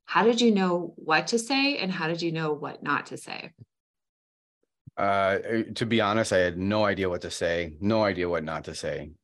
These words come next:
Speaker 1: Yes.
Speaker 2: And it was intimidating and scary,
Speaker 1: Mm-hmm.
Speaker 2: and there was a lot on the line. And I really felt it, y-, whenever things weren't going well, I took it very personal. It was, you know, a really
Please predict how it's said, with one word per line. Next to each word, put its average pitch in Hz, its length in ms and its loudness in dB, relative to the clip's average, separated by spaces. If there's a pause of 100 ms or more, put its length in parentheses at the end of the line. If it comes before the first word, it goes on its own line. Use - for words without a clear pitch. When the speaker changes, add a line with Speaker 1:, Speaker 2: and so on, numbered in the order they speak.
Speaker 1:
Yes. 90 380 0
Speaker 2:
And 85 180 -6 (100)
it 90 240 -2
was 104 280 2
intimidating 80 760 -4
and 78 160 -8
scary, 90 600 0
Speaker 1:
Mm-hmm. 82 160 -6
Speaker 2:
and 80 340 -4
there 87 180 0
was 98 280 2
a 101 60 0
lot 85 220 2
on 85 140 0
the 80 60 -4
line. 78 420 -4
And 76 100 -6
I 76 100 -4
really 92 580 -2 (680)
felt 104 680 4 (200)
it, 101 240 -6 (160)
y-, 87 200 -10 (260)
whenever 113 480 2
things 104 320 0
weren't 104 280 0
going 101 280 2
well, 92 100 2
I 90 60 0
took 95 260 -6
it 82 120 -8
very 98 520 2
personal. 90 680 -2
It 78 60 -6
was, 78 320 -10
you 80 140 -10
know, 76 140 -4
a 78 80 -4
really 98 640 2